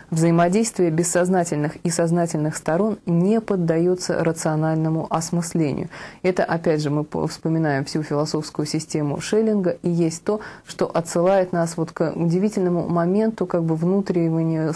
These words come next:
внутреннего сочетания «я» субъекта и первоначальной творящей силы природы, то есть некого иррационального хаоса, о котором говорит Шеллинг в начале всей своей философской системе. И далее он утверждает, что и универсум во всей полноте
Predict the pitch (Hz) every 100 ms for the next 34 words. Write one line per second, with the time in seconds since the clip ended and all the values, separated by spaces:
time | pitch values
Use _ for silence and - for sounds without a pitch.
0 | - 170 185 202 190 175 170 170 180 -
1 | - 180 147 131 - - - 165 180 170
2 | - - 165 170 220 226 214 - 208 208
3 | - 170 165 160 160 180 175 170 - 160
4 | 156 160 - 156 160 - 165 147 - -
5 | 160 185 214 202 170 165 - 165 160 151
6 | - 165 160 165 165 160 151 143 143 156
7 | 214 220 214 208 - - - - 202 -
8 | 170 170 160 156 156 156 151 - - 196
9 | 196 170 156 165 156 170 170 160 - 156
10 | 160 156 147 - - 147 143 - 160 -
11 | - - - 165 165 156 - 165 - -
12 | - - - 180 180 233 240 226 190 -
13 | 170 185 190 185 156 - 185 - 208 -
14 | 220 226 220 175 - - - 160 170 165
15 | 175 165 156 160 170 233 226